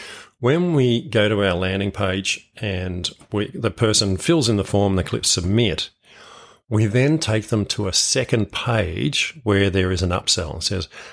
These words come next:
"Hey, you got this and you want to download it, but before you download it, would you like to have a video,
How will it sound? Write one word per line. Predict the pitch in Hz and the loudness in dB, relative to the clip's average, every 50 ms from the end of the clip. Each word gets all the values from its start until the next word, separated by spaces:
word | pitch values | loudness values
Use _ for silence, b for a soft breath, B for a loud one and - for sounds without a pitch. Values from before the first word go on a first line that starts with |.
| B B | B B
"Hey, | - - 135 156 156 143 113 92 92 95 | -2 0 2 4 4 2 2 0 -2 0
you | 110 113 107 104 107 104 101 | 0 2 2 4 4 2 2
got | 101 98 98 147 151 - | 0 0 0 -2 -2 0
this | - 123 120 123 123 - - | 0 2 2 2 2 0 -2
and | - 123 110 104 101 | -2 -2 -2 0 0
you | 95 98 | 0 0
want | 113 143 143 135 | 2 2 2 2
to | 110 113 | 2 2
download | 110 110 110 110 104 107 107 | 2 2 0 0 0 0 0
it, | 110 113 - | -2 -4 -2
but | - 113 98 - - | 0 0 0 0 -2
before | - - - 160 170 | -4 -2 0 2 2
you | 151 113 | 2 2
download | 95 117 110 113 107 101 104 110 | 2 2 4 4 4 2 2 2
it, | 110 104 - - | 0 -2 -2 -2
would | 120 139 160 156 - | 0 2 2 2 0
you | 165 | 0
like | 160 143 117 104 110 - - | 0 2 2 0 0 -2 -2
to | - | 0
have | 113 107 | 0 2
a | 101 101 | 2 0
video, | 92 90 160 185 185 107 78 78 85 117 151 165 | 0 2 0 0 0 -2 -4 -2 0 0 0 0